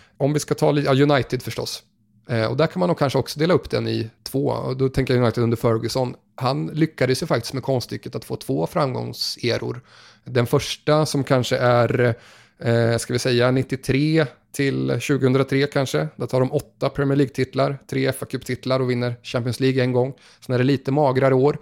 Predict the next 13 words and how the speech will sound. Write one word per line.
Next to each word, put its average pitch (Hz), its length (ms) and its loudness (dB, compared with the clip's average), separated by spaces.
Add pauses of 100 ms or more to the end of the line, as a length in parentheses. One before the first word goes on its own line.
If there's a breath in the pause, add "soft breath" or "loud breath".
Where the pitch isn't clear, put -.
(360 loud breath)
eh, 117 220 -2
då 123 100 0
han 120 100 2
lite 117 480 0 (220)
har 117 320 -2
Jemba 123 300 2
Jemba-figurer 123 800 2
och 139 60 -6
<laughs> - 20 -6
sånt - 380 0
där 143 160 4
i - 20 4
laget. 123 360 4